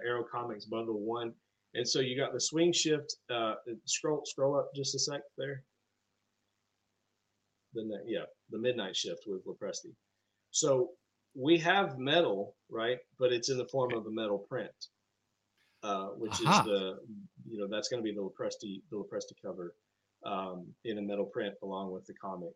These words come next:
Speaker 1: in, you know, kind of in a bundle, uh, together. And then we did the same with Lu-, the Luke Stone cover, um,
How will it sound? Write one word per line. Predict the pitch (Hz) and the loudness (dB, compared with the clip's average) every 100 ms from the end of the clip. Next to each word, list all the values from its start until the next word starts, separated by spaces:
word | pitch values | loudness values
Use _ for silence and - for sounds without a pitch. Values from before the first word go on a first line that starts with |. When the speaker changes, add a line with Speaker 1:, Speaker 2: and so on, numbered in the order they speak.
| - | -12
Speaker 1:
in, | 107 95 95 | -8 -8 -8
you | - | -8
know, | 92 - | -10 -8
kind | 101 | -8
of | 95 | -6
in | 90 | -8
a | |
bundle, | 85 92 87 80 78 _ _ | -6 -6 -6 -8 -10 _ _
uh, | 110 87 87 | -8 -6 -6
together. | - 98 90 85 - | -8 -4 -2 -4 -6
And | 98 | -4
then | 98 | -2
we | 101 | -2
did | 104 104 | -2 -2
the | 104 | 2
same | - 139 131 120 | 4 4 4 2
with | 107 101 98 - | 0 -2 -2 -6
Lu-, | 107 107 - | -8 -8 -6
the | 101 | -4
Luke | 107 107 | -2 -2
Stone | - 104 101 - | -2 -2 -6 -8
cover, | 95 90 90 _ _ _ _ _ - | -8 -6 -10 _ _ _ _ _ -6
um, | 101 92 90 87 | -2 -2 -2 -8